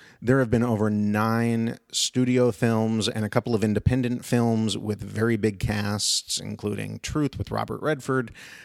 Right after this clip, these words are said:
um, you know, The Last Witch Hunter, Gem and the Holograms, Rock the Casbah, which is Bill Murray and Barry Levinson.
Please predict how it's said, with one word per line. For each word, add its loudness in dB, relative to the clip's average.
um, -4
you -2
know, 0
The -6
Last -6
Witch -4
Hunter, 0
Gem -2
and -6
the -6
Holograms, -2
Rock -6
the -10
Casbah, -2
which -6
is -8
Bill 0
Murray 0
and -8
Barry -6
Levinson. -2